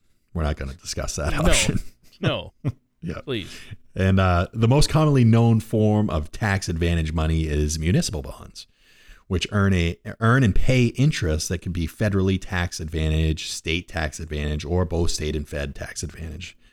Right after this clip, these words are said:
Speaker 1: Could be either way, depending on which one you're using. Um, there's several caveats that should be discussed in regard to the notion of tax advantage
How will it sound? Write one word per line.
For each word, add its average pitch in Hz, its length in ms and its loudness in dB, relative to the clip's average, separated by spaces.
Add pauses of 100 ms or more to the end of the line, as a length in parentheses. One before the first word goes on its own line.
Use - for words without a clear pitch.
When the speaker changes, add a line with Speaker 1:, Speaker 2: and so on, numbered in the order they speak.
(100)
Speaker 1:
Could 82 160 -6
be 73 80 -4
either 71 180 -4
way, 69 180 -2
depending 69 320 -4
on 69 140 -4
which 69 180 -6
one 73 140 -2
you're 67 100 -6
using. 67 380 -10 (520)
Um, 87 440 0 (440)
there's 101 180 0
several 139 280 4
caveats 117 760 0
that 95 120 -6
should 98 140 -4
be 95 80 0
discussed 92 440 -4
in 98 60 2
regard 87 320 2
to 95 80 -6
the 87 80 2
notion 87 300 0
of 80 100 -6
tax 87 320 -4
advantage 85 480 -4